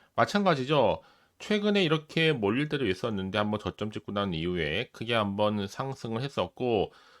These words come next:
좀 미끄러져 내려오는가 싶더니 말아서 올라가는 가운데 잠시 털고 난 이후에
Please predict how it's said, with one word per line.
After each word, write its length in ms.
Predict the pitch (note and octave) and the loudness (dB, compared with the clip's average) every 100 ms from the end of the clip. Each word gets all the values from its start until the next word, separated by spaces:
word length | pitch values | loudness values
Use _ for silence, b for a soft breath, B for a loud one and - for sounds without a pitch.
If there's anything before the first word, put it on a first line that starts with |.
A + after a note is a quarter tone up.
| B | B
좀 260 | F#3 F#3 | 2 2
미끄러져 440 | C#3+ C3+ - D3+ C#3+ | 2 -2 -2 0 4
내려오는가 480 | G#2+ C3+ C3 B2+ A#2+ | 4 2 0 -2 -2
싶더니 400 | - - B2 A#2+ | -4 -6 -4 0
말아서 720 | F2 G2 C3+ C#3+ D3 C#3+ C#3+ | 2 4 4 2 0 0 0
올라가는 720 | G2 G#2+ A#2 A2+ G2 G#2 G#2 | -2 -2 -2 -2 -4 -4 -4
가운데 460 | G2 F2+ E2+ G2+ A2+ | -2 -2 -2 -4 -4
잠시 560 | F2+ F2+ F2 C3 C3 | -4 -6 -4 -4 -6
털고 400 | - E3+ E3 D3+ | -6 -4 -4 -4
난 240 | C#3+ C#3 B2 | -2 -2 -2
이후에 580 | F#2 E2+ D#2 F#2+ G3 | -4 -2 -2 -2 -4